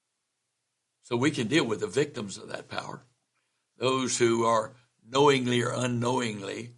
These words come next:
surrendered to that power. We can deal with the power,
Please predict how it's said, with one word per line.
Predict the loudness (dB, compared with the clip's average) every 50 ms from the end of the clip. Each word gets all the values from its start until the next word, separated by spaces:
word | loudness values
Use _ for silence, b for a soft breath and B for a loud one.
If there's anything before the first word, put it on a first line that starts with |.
| _ _ _
surrendered | _ -6 -2 -2 0 0 0 0 -2 -4 -8 -10 -10
to | -10
that | -10 -10 -12 -12 -10
power. | -8 -8 -8 -8 -8 -8 -4
We | -4 -4 -4
can | -4 -6 -6 -4
deal | 0 0 0 2
with | 2 0
the | 0 0
power, | 2 0 0 0 -4 -6 -10